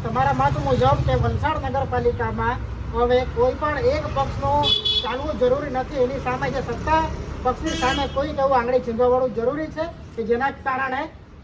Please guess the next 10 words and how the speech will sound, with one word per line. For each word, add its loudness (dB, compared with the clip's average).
સત્તા -2
સરખી -2
રીતે -4
ચાલી 0
શકે, -2
સરકાર -6
સરખી -6
રીતે -2
ચાલી -6
શકે. -12